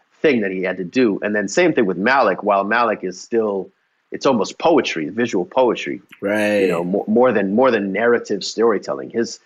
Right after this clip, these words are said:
Speaker 1: Tree of Life is like, it's like a poem almost. But even with that, it's like, apparently, and, and this is something maybe for you to check,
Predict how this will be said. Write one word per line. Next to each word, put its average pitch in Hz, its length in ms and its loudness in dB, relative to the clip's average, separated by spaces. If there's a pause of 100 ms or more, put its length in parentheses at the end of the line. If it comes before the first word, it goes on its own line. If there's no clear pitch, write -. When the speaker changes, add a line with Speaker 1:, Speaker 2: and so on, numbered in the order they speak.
(300)
Speaker 1:
Tree 151 180 2
of 120 80 6
Life 120 220 2
is 92 120 -6
like, 90 180 -6
it's - 160 -10
like 90 120 -10
a - 60 -6
poem 92 420 0
almost. - 460 -10 (840)
But 120 420 2 (140)
even 151 320 4
with 117 220 2
that, 73 360 -2 (100)
it's 101 180 -8
like, 95 440 0 (520)
apparently, 120 720 0
and, 95 320 -8
and 95 240 -6
this 120 140 -4
is - 80 -12
something 95 380 -2
maybe 95 260 2
for - 100 -6
you 131 120 6
to 240 80 2
check, - 320 0